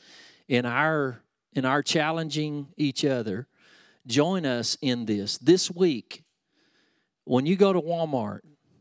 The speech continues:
when you go to the grocery store, uh, you're, eh, all the things that we do throughout the week, engage somebody that doesn't look like you.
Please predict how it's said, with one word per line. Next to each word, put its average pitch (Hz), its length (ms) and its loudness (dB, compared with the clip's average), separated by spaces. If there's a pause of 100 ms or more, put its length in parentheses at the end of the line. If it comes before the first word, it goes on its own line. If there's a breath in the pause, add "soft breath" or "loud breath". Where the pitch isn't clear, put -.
(100)
when 131 100 -4
you 147 80 -2
go 170 160 6
to 180 160 0
the 165 80 4
grocery 151 500 0
store, 101 480 0 (800)
uh, 110 280 -2
you're, 143 360 2
eh, 147 180 4
all 139 460 0
the 175 100 4
things 165 320 -4
that 156 140 2
we 147 120 4
do 151 200 2
throughout 143 460 -2
the 135 100 2
week, 123 280 0
engage 196 520 2
somebody 143 480 0
that 127 180 0
doesn't 135 320 -2
look 127 180 -2
like 113 300 -8
you. - 160 -10